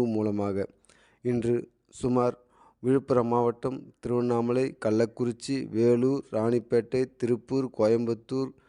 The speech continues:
கடலூர் மற்றும் அனைத்து மாவட்டத்திலும்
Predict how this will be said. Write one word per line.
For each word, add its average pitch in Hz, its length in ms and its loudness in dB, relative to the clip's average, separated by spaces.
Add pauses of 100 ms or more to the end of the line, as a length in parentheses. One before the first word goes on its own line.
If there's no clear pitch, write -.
(420)
கடலூர் 123 480 2 (360)
மற்றும் 120 500 -6
அனைத்து 131 580 0
மாவட்டத்திலும் 120 840 -2